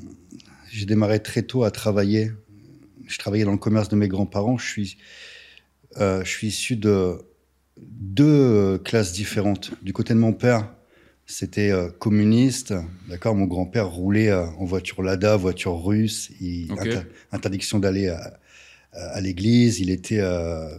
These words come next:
Speaker 1: voilà, milieu ouvrier, il avait bien morflé pendant la guerre.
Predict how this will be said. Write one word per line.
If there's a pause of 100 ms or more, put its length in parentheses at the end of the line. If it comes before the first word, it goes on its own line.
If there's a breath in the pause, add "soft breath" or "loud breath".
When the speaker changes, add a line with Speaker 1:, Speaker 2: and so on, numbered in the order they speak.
Speaker 1:
voilà,
milieu
ouvrier,
il
avait
bien
morflé
pendant
la
guerre.